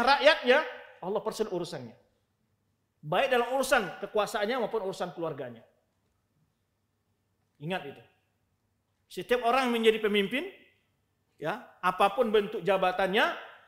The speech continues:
kalau dia mempersulit, mempersusah orang yang di bawahnya, maka orang akan persusah dia.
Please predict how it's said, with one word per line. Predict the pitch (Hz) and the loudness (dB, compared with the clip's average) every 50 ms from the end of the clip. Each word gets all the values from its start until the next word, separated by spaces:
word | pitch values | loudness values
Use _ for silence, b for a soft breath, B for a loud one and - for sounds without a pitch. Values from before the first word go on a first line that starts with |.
| _ _ _ | _ _ _
kalau | - - 190 214 220 220 | -4 -2 2 4 4 4
dia | 220 269 311 302 | 4 4 4 2
mempersulit, | 269 254 240 - 247 226 - - 339 349 320 - | 2 2 0 -2 -4 -6 -4 -2 0 0 0 0
mempersusah | 247 247 233 254 254 - - 370 415 403 403 - 359 311 247 240 294 320 | 0 -2 -2 0 -2 0 4 4 4 6 6 8 8 8 8 8 8 8
orang | 311 320 302 285 285 | 8 8 8 6 4
yang | 285 | 0
di | 294 277 | 2 6
bawahnya, | 262 254 254 277 339 311 285 247 262 320 359 370 349 - - - - - - - - | 6 8 10 10 10 10 8 6 4 4 4 4 2 -2 -10 -14 -18 -20 -20 -18 -12
maka | 160 165 165 - 151 | -10 -10 -8 -6 -6
orang | 170 175 165 | -6 -6 -6
akan | - 151 147 - - | -8 -12 -14 -10 -10
persusah | 170 - - 226 - 208 170 160 | -8 -6 -6 -6 -6 -6 -8 -8
dia. | 151 143 120 113 | -8 -10 -10 -12